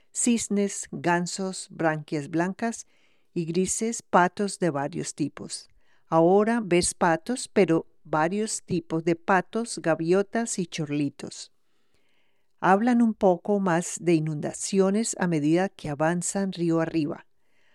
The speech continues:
Hablan de que se debe haber habido algún tipo de inundación de primavera. Se dan cuenta de que el agua es diferente. Esto era algo a tener en cuenta.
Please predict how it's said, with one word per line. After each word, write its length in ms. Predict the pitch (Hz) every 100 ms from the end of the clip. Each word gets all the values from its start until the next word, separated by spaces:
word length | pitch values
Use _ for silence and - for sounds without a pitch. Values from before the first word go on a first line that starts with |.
| _ -
Hablan 520 | 185 185 208 226 220
de 140 | 180
que 120 | 180
se 220 | 170 - 160
debe 320 | 175 190 214
haber 260 | 214 190
habido 480 | 196 190 185 196 202 _
algún 380 | 156 151 170 196
tipo 460 | 214 208 220 226 -
de 200 | 190 165
inundación 840 | 165 208 208 202 - - 185 185
de 100 | 156
primavera. 680 | - 151 151 139 139 180 - _ _ _ _ _
Se 240 | - 196
dan 220 | 180 214
cuenta 400 | 233 240 226 226
de 140 | 190 165
que 140 | -
el 120 | 143
agua 420 | 147 175 220 226 -
es 220 | 160 -
diferente. 720 | 165 160 170 165 147 123 - - _ _ _ _ _ _ _ _ _
Esto 580 | - 208 233 - 262 240
era 240 | - 175 185
algo 440 | - 180 175 185
a 80 | 160
tener 360 | - 147 143 147
en 140 | 165
cuenta. 520 | - 196 151 147 -